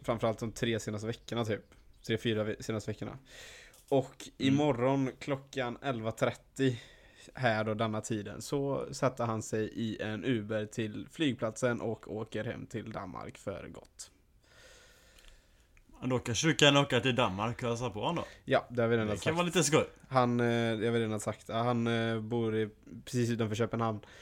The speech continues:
Speaker 1: Så i sommar ska jag,
Speaker 2: Perfekt.
Speaker 1: ska jag åka ner och ta en helg hos honom i Ch-, Copenhagen.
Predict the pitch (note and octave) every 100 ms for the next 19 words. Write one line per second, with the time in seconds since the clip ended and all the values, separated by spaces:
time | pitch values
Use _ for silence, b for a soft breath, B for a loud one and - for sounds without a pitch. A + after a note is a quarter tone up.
0 | B B - - A#2 C3+ A2+ A2 - A#2+
1 | A2 G#2+ G#2+ G#2+ F#2 A#2 C#3 - - A2+
2 | A2 - A#2 A2+ A2+ G#2+ - A#2 A2 B2+
3 | A2 G#2+ G#2+ A2+ G#2+ G#2 G#2+ - - -
4 | - _ - C#3+ C#3 D#3 C#3+ C#3+ D3